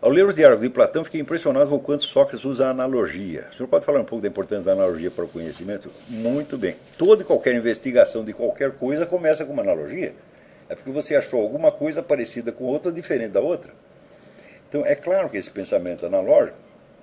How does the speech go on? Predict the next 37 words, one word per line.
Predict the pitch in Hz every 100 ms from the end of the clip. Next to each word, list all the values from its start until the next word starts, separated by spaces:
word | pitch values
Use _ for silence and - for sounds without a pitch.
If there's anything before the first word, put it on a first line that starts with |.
| _ _ -
ele | 104 123
é |
somente | 117 120 120 143
um | 139
começo. | 160 147 117 - - - - - _ _ - _ -
Uma | 135 - -
única | 123 180 220 135 - 90
analogia, | 82 78 65 76
um | 135 131
único | 139 -
símbolo, | - 127 175 127 - - - - - - _
contém | - 127 123 147 143 -
inumeráveis | 139 180 208 190 151 190 127 98
possibilidades | - 113 - 104 113 90 104 151 90 87
de |
conceitos | - 101 - 98 -
diferentes | 92 - 90 147 -
que | 175
depois | 180 139 131
você | - -
vai | 123
separar. | - - - 143 - - _ _ - _ - -
Vai | 90
ter | 87 90
que | 82
descascar | 92 - 101 - 98 95
a |
analogia, | 92 - - 139 147
ver | 95 123
as | -
várias | 92 - -
camadas | 90 85 85
de | -
significado | 101 131 - - - - 92
e | 90 117
as | -
várias, | 95 113